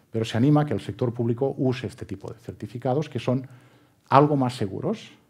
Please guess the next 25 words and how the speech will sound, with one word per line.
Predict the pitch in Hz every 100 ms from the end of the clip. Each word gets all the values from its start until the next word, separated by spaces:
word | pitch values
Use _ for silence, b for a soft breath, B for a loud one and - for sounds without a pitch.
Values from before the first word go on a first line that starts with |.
| _ _
que | - 110
los | 104
existentes | 104 - 98 123 110 101
S | 101 131
S | - 151
L, | 131 190
son | 165 113
muy | 117 117
parecidos | 113 107 - 110 107
a | -
las | 98 -
que | -
ya | 104
existen | 113 - 117 101 92
E | -
B, | 117 156 214 B B B
que | -
usan | 123 123 104 95 - _ _ 110
muchas | 110 104 107
entidades, | 110 117 120 117
sobre | 98
todo | 117
el | 101
sector | 101 110 107
financiero, | 151 165 190 180